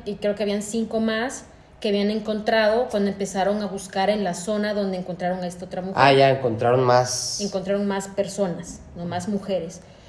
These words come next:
Speaker 1: Y obviamente el perfil, cuando tú ves esto, son chicas de quince años, dieciséis años, y pues yo digo, obviamente estoy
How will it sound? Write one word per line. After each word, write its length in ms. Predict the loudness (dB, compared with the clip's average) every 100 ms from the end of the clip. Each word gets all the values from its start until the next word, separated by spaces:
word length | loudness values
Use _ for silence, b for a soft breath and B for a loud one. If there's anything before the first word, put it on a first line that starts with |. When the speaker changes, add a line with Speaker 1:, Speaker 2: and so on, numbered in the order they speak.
| b -8
Speaker 1:
Y 240 | -2 2
obviamente 500 | 4 4 2 2 2
el 60 | 0
perfil, 440 | 0 -4 -2 -4
cuando 240 | -2 -2 -4
tú 160 | -4
ves 180 | -4 -2
esto, 320 | -2 -2 -6
son 220 | -6 -6 -6
chicas 320 | -6 -6 -6
de 100 | -6
quince 400 | -4 -2 -2 -4
años, 380 | -2 -4 -4 -6
dieciséis 520 | -10 -6 -4 -4 -4
años, 400 | -4 -2 -4 -8 B B B B B
y 80 | -10
pues 200 | -6 -2
yo 120 | 0
digo, 580 | 0 2 2 2 0 -4 -18 -20 -20 -20 -20 -20 -20 -2
obviamente 720 | 0 2 0 -2 -2 -4 -6 -12
estoy 480 | -14 -8 -6 -6